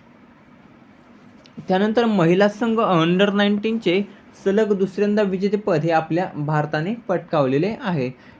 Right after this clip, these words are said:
या आयसीसी under नाईन्टीन महिला वर्ल्ड कप दोन हजार पंचवीसचे आयोजन कोणत्या देशात करण्यात आले होते, तर मलेशिया, मलेशिया या देशामध्ये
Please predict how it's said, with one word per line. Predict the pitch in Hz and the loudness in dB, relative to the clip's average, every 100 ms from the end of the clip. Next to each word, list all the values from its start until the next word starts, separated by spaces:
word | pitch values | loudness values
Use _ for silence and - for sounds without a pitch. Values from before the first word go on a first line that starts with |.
| - | -6
या | 165 196 | -4 -2
आयसीसी | 156 156 160 208 208 - - | 0 0 0 -4 -8 -8 -4
under | 156 160 185 | -2 0 0
नाईन्टीन | 196 202 214 208 | 0 0 0 0
महिला | 156 151 180 | 2 2 2
वर्ल्ड | 190 202 202 | 4 2 0
कप | 208 175 | -4 -4
दोन | 151 | -4
हजार | 160 170 | -4 -4
पंचवीसचे | 170 170 180 - 170 - | -4 -6 -8 -12 -12 -4
आयोजन | 160 180 196 | -2 0 -2
कोणत्या | 196 156 160 185 | -2 -2 -2 -2
देशात | 190 202 196 | -4 -4 -6
करण्यात | 190 185 190 180 | -4 -4 -4 -2
आले | 190 208 | 0 0
होते, | 208 151 147 - - - - | 0 -2 -2 -6 -20 -12 -6
तर | 190 - | -6 -4
मलेशिया, | 156 175 190 214 214 208 156 104 - | -2 0 2 2 0 -2 0 -2 -8
मलेशिया | 143 156 170 175 190 180 | -4 -2 -2 -2 -2 -2
या | 165 160 | -2 0
देशामध्ये | 151 151 143 139 156 | -2 -2 -4 -2 -4